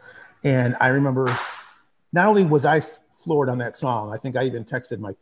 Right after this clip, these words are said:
my kid who eats, eats the s-, same type of, uh, angular, angular music up himself. Um, I sent him the song. He's like, What "What did I just listen to? The song is amazing."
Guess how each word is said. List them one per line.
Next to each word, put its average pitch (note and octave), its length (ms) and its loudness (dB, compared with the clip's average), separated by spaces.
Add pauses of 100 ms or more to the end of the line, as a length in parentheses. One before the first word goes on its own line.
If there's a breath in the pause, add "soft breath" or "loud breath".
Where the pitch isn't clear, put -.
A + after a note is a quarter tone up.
my A2 100 -14
kid C#3+ 280 -2
who A#2+ 260 -6 (380)
eats, D3 320 -6
eats - 200 -8
the C3 80 -8
s-, - 100 -14 (120)
same C3+ 240 -6
type B2+ 220 -4
of, A2 160 -10
uh, G#2+ 260 -8
angular, A2 420 -2 (840 soft breath)
angular C3+ 300 2
music B2 360 2 (200)
up C3 160 -2
himself. C3 720 0
Um, A#2 380 0 (600)
I C#3+ 80 4
sent D3+ 240 2
him D#3 120 4
the C#3 80 4
song. C3+ 380 0
He's A2 120 -12
like, G2+ 180 -12
What D#3 180 -8 (440)
"What - 100 -6
did A3 100 2
I D3+ 40 -2
just - 260 -6
listen A#3+ 240 0
to? - 140 -2
The - 80 -6
song G#3+ 320 -2
is B2+ 120 -2
amazing." C#3 560 -2